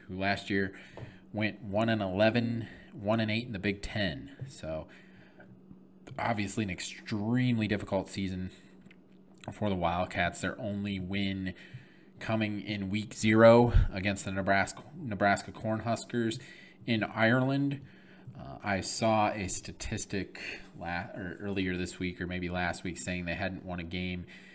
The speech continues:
in the United States in some six hundred some odd days. I don't remember the exact figure, but, uh, nonetheless, um, a very difficult stretch for the Wildcats recently.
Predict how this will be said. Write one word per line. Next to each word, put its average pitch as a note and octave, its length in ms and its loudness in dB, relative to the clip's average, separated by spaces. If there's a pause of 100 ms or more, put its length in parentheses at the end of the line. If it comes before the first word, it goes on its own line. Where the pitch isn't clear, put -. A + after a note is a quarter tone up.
(260)
in G2+ 120 -6
the F#2 60 -2
United F2+ 380 -2
States F#2 360 -2
in E2+ 160 -10
some F2 340 -4
six - 320 -2
hundred F#2 380 -4
some F#2+ 180 2
odd F2 220 0
days. F2 340 2
I E2+ 60 -2
don't D#2 140 -4
remember D#2+ 240 -6
the D#2+ 80 -6
exact D#2 320 -6
figure, D#2 380 -8
but, D2+ 220 -6 (680)
uh, D2+ 140 -4
nonetheless, F#2 1040 2
um, D#2 420 -6 (540)
a G2 60 -12
very G#2+ 380 2 (240)
difficult A2 440 2
stretch - 760 2 (680)
for A2 200 2
the G2 60 -2
Wildcats F#2 920 2 (220)
recently. F2 760 -4